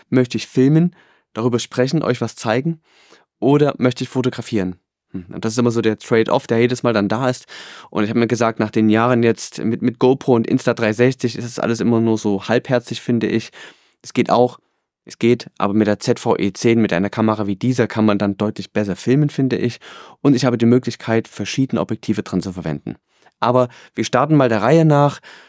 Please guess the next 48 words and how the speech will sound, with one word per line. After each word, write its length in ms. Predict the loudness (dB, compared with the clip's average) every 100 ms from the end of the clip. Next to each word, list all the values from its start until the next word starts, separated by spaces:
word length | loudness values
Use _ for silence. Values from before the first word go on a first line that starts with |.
| _ -6
Zum 400 | 0 2 2 -2
Einstieg 380 | -2 -2 0 0
möchte 220 | 0 0
ich 80 | 0
mal 120 | 0
kurz 360 | 2 0 0 0
was 220 | -2 -2
zur 120 | -8
Verarbeitung 680 | -6 -6 -6 -2 -2 0 -2
und 100 | -2
zum 220 | -4 -4 -4
Gerät, 340 | -4 -2 -2
zur 180 | -4 -10
Kamera 380 | -2 -2 0 -2
an 60 | 0
sich 240 | -2 0
sagen. 360 | 0 2 2 0 _ -20 -10
Wie 80 | -2
ihr 80 | 2
seht, 160 | 2 0
habe 140 | -2
ich 80 | 2
mir 100 | 0
auch 60 |
diesen, 420 | 2 0 2 -2 _ _ _ _ _
diesen 240 | -6 -2 -2
Tripod-Griff, 600 | 0 0 0 -4 0 0
diesen 240 | 2 0
kleinen 240 | 0 0 0
dazugeholt. 680 | -2 0 0 2 2 2 -4
Der 80 |
ist 200 | -4 -2
sehr 120 | -2 -2
praktisch. 680 | -2 -2 -2 0 0 0 -10 -20 -20 _
Das 120 | -6 -2
hätte 140 | 0
ich 100 | 2
wirklich 220 | 0 0
nicht 140 | -2 -2
gedacht. 320 | -2 -2 -4
Ich 80 | -6
dachte, 240 | -6 -2
das 120 | -2
ist 140 | -2 -6
ein 80 |
bisschen 200 | -6 -6
Spielzeug, 500 | -4 -2 0 2 2
aber 260 | 2 2